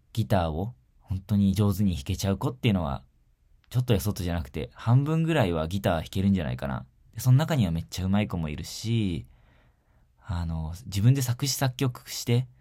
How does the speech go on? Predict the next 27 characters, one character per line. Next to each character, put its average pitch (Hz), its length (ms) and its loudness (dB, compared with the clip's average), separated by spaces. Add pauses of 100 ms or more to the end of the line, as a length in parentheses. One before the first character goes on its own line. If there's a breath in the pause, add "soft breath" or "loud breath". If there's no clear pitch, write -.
(480 soft breath)
あ 98 100 0
の、 95 100 -2
な 101 120 2
ん - 20 0
か 92 80 -2
僕 101 260 -2
の 170 300 -2 (220)
テ 147 140 0
ー - 20 0
マ 151 100 4
ソ 151 160 4
ン 135 60 6
グ 95 80 4
を 82 40 0
作 - 220 -4
っ - 20 2
て - 140 -2
く - 80 -2
れ 82 80 -2
た - 100 -4
よ 82 120 0
う - 20 -2
な 76 100 -4
子 - 120 -6
も 65 120 -2
い 67 60 -4
て、 65 300 -6